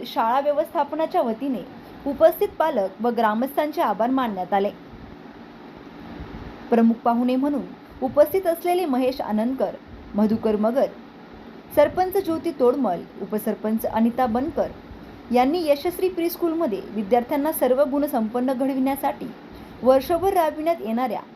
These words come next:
नाविन्यपूर्ण उपक्रमाचे कौतुक केले. तसेच ग्रामीण भागात शिक्षणासाठी यशस्वी प्रीस्कूलच्या माध्यमातून चांगले व्यासपीठ निर्माण झाले असल्याची भावना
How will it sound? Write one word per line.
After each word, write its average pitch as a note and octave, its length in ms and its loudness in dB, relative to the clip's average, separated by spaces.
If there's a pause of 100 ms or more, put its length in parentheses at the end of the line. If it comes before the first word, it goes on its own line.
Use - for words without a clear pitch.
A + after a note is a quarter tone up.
(260)
नाविन्यपूर्ण A3 680 2
उपक्रमाचे C#4 680 0 (360)
कौतुक A#3 340 0
केले. G#3 240 2 (1160)
तसेच F4+ 280 4
ग्रामीण C4 440 2
भागात E4 360 2
शिक्षणासाठी D4 760 -2 (480)
यशस्वी F4 420 2
प्रीस्कूलच्या E4+ 600 0
माध्यमातून A3 720 0
चांगले C4 380 0
व्यासपीठ C#4+ 400 -2
निर्माण G3+ 360 0
झाले A3 260 0
असल्याची G3+ 420 0
भावना A#3 340 0